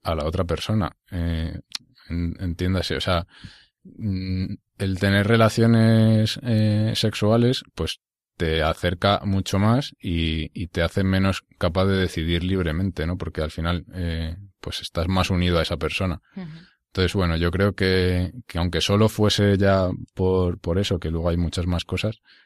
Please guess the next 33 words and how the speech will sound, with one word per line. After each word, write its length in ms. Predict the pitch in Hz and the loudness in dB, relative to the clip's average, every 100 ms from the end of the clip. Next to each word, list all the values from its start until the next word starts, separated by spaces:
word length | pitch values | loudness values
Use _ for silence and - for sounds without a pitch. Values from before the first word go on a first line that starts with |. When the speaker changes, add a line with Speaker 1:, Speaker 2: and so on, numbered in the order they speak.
| _ | _
Speaker 1:
pero 120 | - 87 | -4 -2
aunque 140 | 85 | -2
solo 200 | 98 98 | 0 0
fuese 300 | 98 87 92 | 0 -2 -2
por 220 | 85 82 - _ _ _ | -2 -4 -6 _ _ _
poder 280 | 87 87 90 | -2 0 2
decidir 540 | 104 - 101 104 98 | 2 2 4 4 4
bien 460 | 92 101 98 95 90 - | 4 4 4 2 -2 -6
en 320 | 95 92 92 | -2 0 -2
tu 120 | 90 95 | -2 0
noviazgo, 520 | 90 87 80 78 76 | 0 0 0 -2 -6
si 440 | - 82 78 78 78 - _ | -4 -4 -4 -4 -6 -10 _
ese 200 | 80 92 | -8 -4
noviazgo 420 | 92 92 90 87 | 0 2 2 0
tiene 320 | 87 87 87 | -2 -2 -2
que 240 | 82 85 78 | -2 -4 -2
seguir 240 | 87 85 | -2 -2
adelante 420 | 85 82 82 - 82 | -2 -2 -2 -4 -2
con 140 | 82 | -2
un 100 | 85 | 0
matrimonio 560 | 82 80 82 80 82 78 | 0 -2 -4 -2 -2 -2
o 60 | |
no, 200 | 78 98 - _ - - _ | -2 -4 -6 _ -20 -20 _
solo 420 | - - - 90 | -20 -8 -2 0
por 140 | 85 87 | 2 0
eso 520 | 90 101 90 80 76 | 2 2 2 0 -2
merecería 560 | 87 82 78 - 78 76 | -6 -6 -6 -4 -4 -2
la 100 | 78 | -2
pena. 300 | 73 76 - _ _ _ _ _ _ _ _ | -2 -8 -8 _ _ _ _ _ _ _ _
Speaker 2:
Qué 80 | - | -16
guay. 240 | 156 151 143 _ _ _ - - - - | -10 -10 -10 _ _ _ -20 -20 -14 0
Y, 520 | 233 226 214 214 196 | 4 6 4 4 2
mm, 280 | 190 185 | 2 2